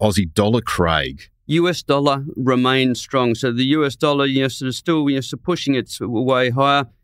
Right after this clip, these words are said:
Speaker 2: Uh, the, the euro is weaker, the Japanese yen's weaker, weaker, the Australian dollar is weaker.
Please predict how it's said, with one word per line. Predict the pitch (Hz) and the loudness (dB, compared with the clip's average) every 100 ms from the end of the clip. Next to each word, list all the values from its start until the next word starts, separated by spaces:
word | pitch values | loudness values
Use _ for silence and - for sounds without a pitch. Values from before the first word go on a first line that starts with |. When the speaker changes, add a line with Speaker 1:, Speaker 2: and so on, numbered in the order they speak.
| _ - | _ -2
Speaker 2:
Uh, | 131 123 | 0 0
the, | 104 131 107 | 0 0 0
the | 98 131 | 0 0
euro | 147 165 156 151 | 0 2 0 0
is | 143 | -2
weaker, | 151 147 143 143 139 | -2 -2 0 0 0
the | 123 | -2
Japanese | 120 135 147 131 123 | 0 -2 0 0 0
yen's | 127 127 127 - | 0 0 0 -2
weaker, | 135 127 131 135 - 117 107 | -2 0 -2 -2 -4 -8 -2
weaker, | 127 127 131 127 123 | -2 0 0 -2 -4
the | 113 127 | -2 -2
Australian | 123 - 135 117 | -2 -2 0 2
dollar | 117 113 113 | 2 2 0
is | 107 120 | 0 -2
weaker. | 120 117 | 0 0